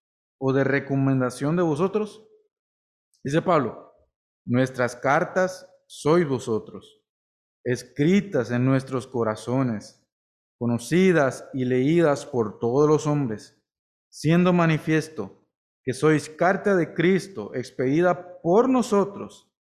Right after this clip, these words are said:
escrita no con tinta, sino con el Espíritu del Dios vivo, no en tablas de piedra,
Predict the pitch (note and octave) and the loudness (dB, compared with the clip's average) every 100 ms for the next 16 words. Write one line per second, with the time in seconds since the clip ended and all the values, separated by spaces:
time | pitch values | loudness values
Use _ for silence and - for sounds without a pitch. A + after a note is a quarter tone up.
0 | _ _ _ _ G#2+ - E3+ G3 F3+ G3+ | _ _ _ _ -14 -4 -2 2 4 4
1 | G#3 G3 D3+ D#3+ D#3+ C#3+ - G#2+ - _ | 4 2 2 2 2 0 -4 -12 -14 _
2 | _ _ _ _ - B2+ D3 E3 D#3+ C3+ | _ _ _ _ -6 -2 0 0 2 2
3 | B2+ - G3 A3 A3 G3+ E3+ D3 D#3 C#3 | -2 -2 -2 0 0 2 2 2 2 0
4 | C#3+ D#3 D3 C#3+ - - _ _ _ A#2 | 0 0 0 -2 -10 -20 _ _ _ -2
5 | C#3+ D#3 - E3 D#3+ D#3 D3+ D3+ - - | 0 0 2 2 4 2 2 0 -6 -18
6 | - A#2 - C#3+ D#3 C#3+ C#3+ C#3+ D3 | -12 -12 -8 0 0 2 0 -2 -8